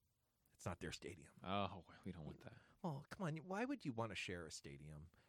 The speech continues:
Speaker 1: Unless it's like the Jets and Giants where it's been that way for, you know, decades
Speaker 2: Well,
Speaker 1: now.
Speaker 2: because, yeah.
Speaker 1: Only one team. Oh, there's only one owner of the stadium. So if you're the owner
Speaker 2: You're
Speaker 1: of
Speaker 2: only
Speaker 1: San Diego
Speaker 2: sharing it, though, for, like, you know, a month and a half.
Speaker 1: Right?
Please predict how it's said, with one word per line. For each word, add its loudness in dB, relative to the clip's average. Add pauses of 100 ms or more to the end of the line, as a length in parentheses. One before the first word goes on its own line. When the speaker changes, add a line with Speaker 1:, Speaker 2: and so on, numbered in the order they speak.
Speaker 1:
Unless 8
it's 0
like 10
the 6
Jets 6
and 2
Giants 6
where 10
it's 4
been 8
that 4
way 8
for, 6
you 6
know, 8
decades 6
Speaker 2:
Well, 8
Speaker 1:
now. 6
Speaker 2:
because, 0 (800)
yeah. 4 (280)
Speaker 1:
Only 12
one 12
team. 4
Oh, 12
there's 12
only 12
one 12
owner 12
of 8
the 2
stadium. 6 (180)
So 10
if 10
you're 12
the 12
owner 10
Speaker 2:
You're 12
Speaker 1:
of 12
Speaker 2:
only 12
Speaker 1:
San 12
Diego 12
Speaker 2:
sharing 12
it, 10
though, 12
for, 8
like, 8
you 8
know, 8
a 8
month 8
and 6
a 4
half. 8 (960)
Speaker 1:
Right? 0